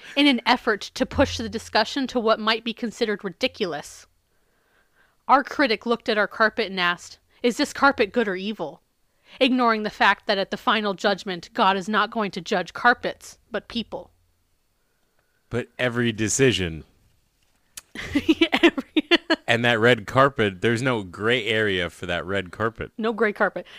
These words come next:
Speaker 1: Yeah, you know all these fundies that are painting shit gray because
Speaker 2: Mm-hmm.
Speaker 1: it's like, they really should think about that.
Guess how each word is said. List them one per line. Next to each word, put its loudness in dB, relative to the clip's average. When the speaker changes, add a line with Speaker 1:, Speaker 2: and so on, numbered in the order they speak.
Speaker 1:
Yeah, -2
you 4
know 6
all 8
these 0
fundies 0
that 2
are 0
painting -4
shit -4
gray -2
because -4
Speaker 2:
Mm-hmm. -10
Speaker 1:
it's -8
like, -4
they -2
really 2
should -10
think -6
about -8
that. -12